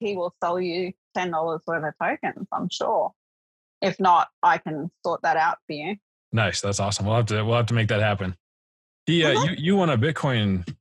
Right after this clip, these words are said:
Speaker 2: necklace or something from him in a giveaway a while back, didn't you?
Speaker 1: It was a key ring, actually.
Speaker 2: A key ring. Nice.
Speaker 1: And it was lost in the mail, and I received it, like,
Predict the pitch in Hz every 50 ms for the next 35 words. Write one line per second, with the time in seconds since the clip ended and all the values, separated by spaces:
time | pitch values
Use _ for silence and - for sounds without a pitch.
0 | _ - 117 117 123 120 - 117 98 - 98 95 - 107 95 95 - 98 98 101
1 | 98 95 95 92 92 90 90 87 87 110 113 117 101 92 90 87 85 87 87 87
2 | 87 87 92 87 82 87 - 92 95 110 113 113 - _ _ _ _ _ _ _
3 | _ _ _ - 277 262 269 262 220 233 240 - - 285 262 277 285 285 277 240
4 | 202 190 190 185 190 - _ _ - - 208 196 180 190 226 269 - 147 131 101
5 | 87 80 82 82 - _ - 110 104 90 85 - 240 247 240 233 196 240 233 214
6 | - 240 233 240 262 285 - _ _ - 254 233 226 214 202 196 202 208 220 240
7 | 240 208 180 180 180 233 240 _ - 202 202 208 208 208 196 202 196 - _ -
8 | 226 233 254 247 - 214 185 - - 185 180 -